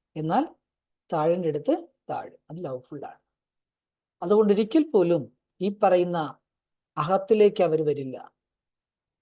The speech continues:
ഇവരൊരിക്കലും അങ്ങനെ നന്നാകാൻ പോകുന്നില്ല, അവർ ശരിയാവില്ലെന്നേ, ഇത്ര പറഞ്ഞിട്ട് എന്താ കാര്യം? അവരങ്ങനെയാണ്,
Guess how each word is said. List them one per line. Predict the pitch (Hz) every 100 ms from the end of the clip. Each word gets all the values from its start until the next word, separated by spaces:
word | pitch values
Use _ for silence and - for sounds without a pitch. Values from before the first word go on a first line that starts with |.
| _ _ _ _ _ _ _ _ _ _ _ _ _ _ -
ഇവരൊരിക്കലും | 180 269 262 - 254 247
അങ്ങനെ | 214 208
നന്നാകാൻ | 190 170 170 175 170
പോകുന്നില്ല, | 156 135 123 117 -
അവർ | 160 277
ശരിയാവില്ലെന്നേ, | - 277 269 277 254 220 196 156
ഇത്ര | 135 - 156
പറഞ്ഞിട്ട് | 156 156 156 151
എന്താ | 147 147 143
കാര്യം? | 143 139 135 131 _ _ _ _ _ _ _ _
അവരങ്ങനെയാണ്, | - 240 233 233 240 214 185 147